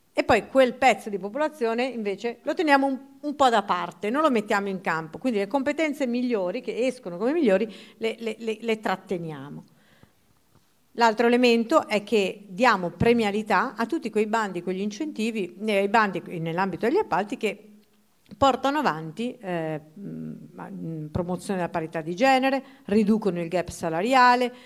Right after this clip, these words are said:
introducono un nuovo sistema di welfare a sostegno della genitorialità, e qui arrivo poi ad un altro punto importante. L'altra questione che invece si affronta è da un punto di vista più puntuale e strategico con le azioni specifiche previste nel piano.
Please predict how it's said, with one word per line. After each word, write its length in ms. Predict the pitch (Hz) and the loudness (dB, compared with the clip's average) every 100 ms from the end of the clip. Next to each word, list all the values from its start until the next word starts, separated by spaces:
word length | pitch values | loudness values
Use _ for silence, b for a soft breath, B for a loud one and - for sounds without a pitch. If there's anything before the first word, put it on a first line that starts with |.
| B B | B B
introducono 640 | 254 240 233 226 226 208 | 2 4 4 4 2 2
un 140 | 196 | 2
nuovo 300 | 196 220 208 | 4 4 4
sistema 480 | 196 202 180 202 185 | 0 -4 -6 -4 -4
di 100 | 175 | -2
welfare 440 | 185 190 180 185 165 | 0 0 -2 -4 -8
a 20 | |
sostegno 440 | 156 165 190 180 | -8 -8 -6 -4
della 220 | 175 170 | -4 -4
genitorialità, 1200 | 165 170 165 160 170 170 190 269 208 208 247 - | -4 -6 -6 -6 -4 -2 -2 0 4 4 2 -6
e 140 | - 196 | -8 -6
qui 200 | 196 190 | -2 0
arrivo 360 | 175 170 175 | 0 -4 -4
poi 360 | 175 165 160 165 B B B | -4 -2 -2 -4 B B B
ad 180 | 202 | -2
un 80 | 220 | 0
altro 260 | 202 175 202 | -2 -2 -6
punto 260 | 196 165 | -8 -8
importante. 720 | 165 156 180 - 127 139 143 - b b b b | -8 -8 -12 -14 -16 -16 -18 -20 b b b b
L'altra 300 | - 370 349 | 2 2 4
questione 480 | 240 226 - 220 180 | 2 0 4 2 2
che 100 | 170 | 0
invece 300 | 185 208 202 | 0 0 0
si 120 | 180 | 0
affronta 460 | 359 359 202 233 202 | 0 0 0 0 0
è 60 | |
da 80 | 175 | -2
un 80 | 180 | -4
punto 220 | 202 208 | -4 -2
di 60 | 208 | -2
vista 240 | 208 208 | -2 -6
più 280 | - 214 214 | -6 -6 -6
puntuale 560 | 180 175 165 220 185 156 | -6 -4 2 4 4 0
e 40 | |
strategico 640 | 175 320 349 180 202 226 | -2 -2 0 0 0 -4
con 140 | 202 190 | -4 -4
le 80 | 208 | -4
azioni 280 | 208 202 | -4 -6
specifiche 680 | 202 - 240 - 190 190 196 | -6 -4 -4 -2 -8 -8 -6
previste 480 | 202 185 151 156 - | -6 -6 -6 -10 -10
nel 200 | 143 131 | -8 -8
piano. 420 | 131 127 123 135 | -10 -14 -14 -18